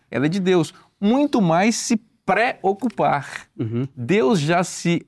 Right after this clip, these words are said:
Speaker 1: ocupou por você, então não se preocupe, descanse. Não seja orgulhoso,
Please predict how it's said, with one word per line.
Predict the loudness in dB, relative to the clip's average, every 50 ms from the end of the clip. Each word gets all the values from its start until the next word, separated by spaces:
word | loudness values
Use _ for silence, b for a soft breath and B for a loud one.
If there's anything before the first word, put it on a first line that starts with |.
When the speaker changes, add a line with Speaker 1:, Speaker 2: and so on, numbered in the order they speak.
| _ _
Speaker 1:
ocupou | 0 0 0 2 0 0 0 0 0 0 2 2 2 2
por | 2 0 0 0
você, | 0 0 -2 -4 -4 -4 -4 -2 0 0
então | -2 -2 -2 -2 -2 -2
não | -2 -2
se | -2 -4 -6 -8
preocupe, | -6 -4 -4 -4 -6 -6 _ -2 0 0 0 -2 -4 -6 -6
descanse. | -4 -4 -6 -6 -8 -10 _ -2 -2 0 0 0 -2 -4 -8 -10 -12 -14 b b b b b b b
Não | -4 0 0 0
seja | 0 2 0 2 2 2
orgulhoso, | 0 0 0 0 0 2 2 2 2 2 0 -4 -8 -16